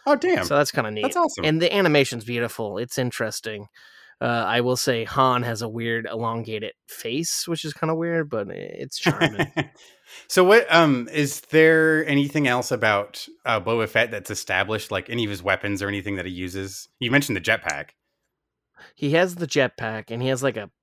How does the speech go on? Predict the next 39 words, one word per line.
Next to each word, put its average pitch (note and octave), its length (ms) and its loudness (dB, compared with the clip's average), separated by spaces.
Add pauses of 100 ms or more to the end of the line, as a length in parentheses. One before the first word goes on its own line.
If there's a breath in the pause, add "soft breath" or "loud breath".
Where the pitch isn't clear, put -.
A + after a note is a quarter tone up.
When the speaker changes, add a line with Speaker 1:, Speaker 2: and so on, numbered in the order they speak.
(120)
Speaker 2:
prong, A2 600 -2
uh, G#2+ 380 -8
like, G#2+ 220 -12
like, G#2 200 -16
a G2+ 60 -12
little G#2+ 300 -8 (400 soft breath)
stick - 480 -2
that A2 180 -4
he, A#2+ 180 -8
that A#2+ 160 -6
he A2 80 -10
prongs B2 460 -2
the A2+ 100 -10
dinosaur A#2+ 520 -2
with. C3 240 2
He C3+ 120 2
has C3+ 140 4
a B2 40 -8
blaster, A2+ 540 -4
of G2+ 120 -10
course. A2+ 500 -6
Um, A2+ 540 -10 (1400 soft breath)
yeah, - 220 -2
uh, - 600 -6
Speaker 1:
Huh. E3+ 220 2
Speaker 2:
nothing C#4 320 2 (120)
Speaker 1:
Is F3 140 6
Speaker 2:
that G#3 120 2
Speaker 1:
the D#3+ 40 12
Speaker 2:
really E3 180 8
Speaker 1:
ro-, D3+ 40 10
Speaker 2:
sticks E3 360 2
out. C3 180 4 (1120 soft breath)
Speaker 1:
is C#3+ 100 0
the D3 100 2
prod C#3+ 360 6
weapon, D3 260 6
is C3 140 0
that C3+ 200 6